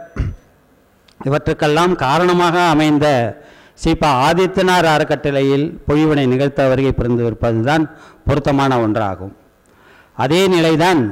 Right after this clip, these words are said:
முனைவர் கிருஷ்ணன் அவர்கள். அவரும் எப்பொழுதும் எழுதிக்கொண்டே, ஏதாவது அறிவு சம்பந்தப்பட்ட வேலைகளில் தன்னை எப்பொழுதும் ஈடுபடுத்தி கொண்டிருப்பவர்,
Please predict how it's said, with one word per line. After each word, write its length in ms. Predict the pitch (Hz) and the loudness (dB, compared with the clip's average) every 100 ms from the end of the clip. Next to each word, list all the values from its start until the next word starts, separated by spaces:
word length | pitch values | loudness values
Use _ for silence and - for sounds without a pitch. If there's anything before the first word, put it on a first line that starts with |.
| 95 - | -8 -12
முனைவர் 340 | 147 151 139 131 | -2 0 0 0
கிருஷ்ணன் 380 | 151 - 165 | -4 -2 0
அவர்கள். 420 | 139 120 110 113 98 - - - - - _ _ _ _ _ _ _ _ - | 0 0 -2 -6 -10 -16 -16 -14 -16 -20 _ _ _ _ _ _ _ _ -4
அவரும் 720 | 147 185 208 196 120 98 - - _ _ _ | 0 2 2 0 -2 -8 -20 -20 _ _ _
எப்பொழுதும் 720 | 143 147 175 190 196 208 214 220 - | -4 0 0 2 2 2 0 -2 -4
எழுதிக்கொண்டே, 600 | 131 156 156 160 156 175 185 196 - - _ _ _ - _ _ - | -2 0 0 0 2 2 0 -4 -12 -20 _ _ _ -20 _ _ -20
ஏதாவது 720 | - 139 135 151 185 208 214 220 202 - - - | -10 -2 0 2 2 2 2 0 -2 -10 -18 -16
அறிவு 420 | 120 135 190 190 | -4 0 2 2
சம்பந்தப்பட்ட 800 | 175 170 185 185 180 156 175 185 | 2 0 2 2 0 0 -2 0
வேலைகளில் 580 | 165 165 165 160 170 202 | 0 2 2 2 2 0
தன்னை 320 | 180 165 175 208 208 - - - | 0 0 2 -2 -6 -20 -20 -4
எப்பொழுதும் 520 | 143 139 196 220 175 | -4 0 2 4 4
ஈடுபடுத்தி 480 | 190 202 175 165 170 | 2 2 0 0 -2
கொண்டிருப்பவர், 680 | 151 143 139 135 117 101 | 0 0 0 0 -2 -2